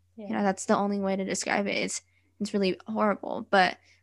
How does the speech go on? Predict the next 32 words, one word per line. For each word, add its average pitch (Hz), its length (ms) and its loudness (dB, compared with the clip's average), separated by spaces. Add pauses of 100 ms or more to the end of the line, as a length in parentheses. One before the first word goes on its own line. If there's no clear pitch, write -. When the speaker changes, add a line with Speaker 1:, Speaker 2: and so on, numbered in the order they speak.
(160)
Speaker 1:
I 208 80 4
think 214 420 0
for - 280 2
anyone, 185 520 4
if 202 180 -2
you 196 100 4
were 190 80 4
in 196 120 2
that 208 200 -2
situation, - 840 -6 (120)
it'd 185 160 0
feel 180 220 2
the 156 80 -2
same 196 360 -2
way, 185 380 -2
'cause - 140 -12
you're - 120 -10
like, - 200 -12
Speaker 2:
Mm. 196 200 -12 (220)
Speaker 1:
"I 214 120 2
literally 233 420 4
did 190 240 0
everything 214 440 0
I 190 80 -4
can 214 520 -2 (320)
and 202 220 4
nothing 196 320 0
still 185 200 -2
happened." 226 400 -8
It's 220 180 -4
like 226 200 0 (440)
p-, - 100 -20